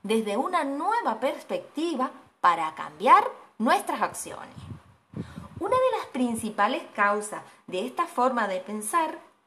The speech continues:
es la mentalidad que tenemos. Podemos tener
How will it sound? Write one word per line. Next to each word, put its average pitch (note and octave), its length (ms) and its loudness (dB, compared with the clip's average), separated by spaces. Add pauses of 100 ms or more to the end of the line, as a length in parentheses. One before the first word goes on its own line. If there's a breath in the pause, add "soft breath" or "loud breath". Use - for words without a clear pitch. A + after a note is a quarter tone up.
(100)
es B3+ 320 6 (380 loud breath)
la A#3 240 4
mentalidad A3+ 640 2
que G#3 120 -6
tenemos. F3+ 520 -6 (1000 soft breath)
Podemos G#4+ 460 2
tener D4 400 0